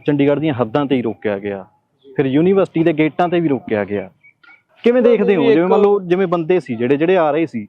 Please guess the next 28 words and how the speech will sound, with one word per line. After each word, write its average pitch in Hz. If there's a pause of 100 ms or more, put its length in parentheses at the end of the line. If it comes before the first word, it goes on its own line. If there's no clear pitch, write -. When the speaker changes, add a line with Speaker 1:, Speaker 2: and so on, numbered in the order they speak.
Speaker 2:
ਜੀ। 139
Speaker 1:
ਉਹ 202
ਕਹਿੰਦੇ, 233
"ਸਾਡੀ 185
ਧਰਤੀ, 135 (260)
Speaker 2:
ਹੂੰ। 143
Speaker 1:
ਸਾਡੇ 165
ਪਿੰਡ, 123 (380)
ਸਾਡੇ 156
ਪਿੰਡ 147
ਇੱਥੇ 151
ਵਸਦੇ 127
ਹੁੰਦੇ 131
ਸੀ, 151
ਲੋਕ 139
ਵਸਦੇ 127
ਹੁੰਦੇ 123
ਸੀ, 131 (420)
ਅਸੀਂ 160
ਯੂਨੀਵਰਸਿਟੀ 175
ਨੂੰ 139
ਜਗ੍ਹਾ 127
ਦਿੱਤੀ, 123
ਅਸੀਂ 147
ਚੰਡੀਗੜ੍ਹ 170
ਨੂੰ 170
ਜਗ੍ਹਾ 123
ਦਿੱਤੀ, 123